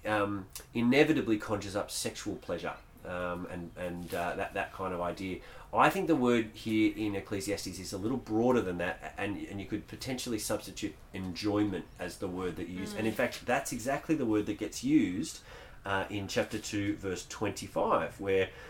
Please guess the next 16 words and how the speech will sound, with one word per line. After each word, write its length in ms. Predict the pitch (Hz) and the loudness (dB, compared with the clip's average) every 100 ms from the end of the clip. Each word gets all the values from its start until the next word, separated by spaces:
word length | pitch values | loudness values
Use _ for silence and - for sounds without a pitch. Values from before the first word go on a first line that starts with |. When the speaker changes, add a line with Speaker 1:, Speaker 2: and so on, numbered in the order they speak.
| - - | -16 -8
Speaker 1:
the 100 | 95 | -6
teacher 280 | 110 107 104 | -2 -2 0
says, 440 | 107 98 92 - 95 | 0 0 0 -6 -2
um, 500 | 92 92 92 90 85 | 0 2 0 -2 -4
"Without 380 | 113 117 131 123 - | 0 6 8 8 8
him, 340 | 165 139 98 | 4 6 4
God, 440 | 127 135 95 139 - | 6 8 8 4 0
who 140 | 220 320 | 6 6
can 220 | - 110 101 | 6 2 2
eat 200 | 98 - - | -2 -2 -2
or 180 | 120 127 | 4 4
find 600 | - 190 170 92 92 165 - - - - | 4 4 6 6 4 0 -4 -18 -18 -4
enjoyment 500 | 127 190 254 165 - | 0 6 6 4 0
or 120 | - 202 | -4 -6
Speaker 2:
Mm. 180 | 180 | -6
Speaker 1:
pleasure?" 320 | - 185 - | 4 6 6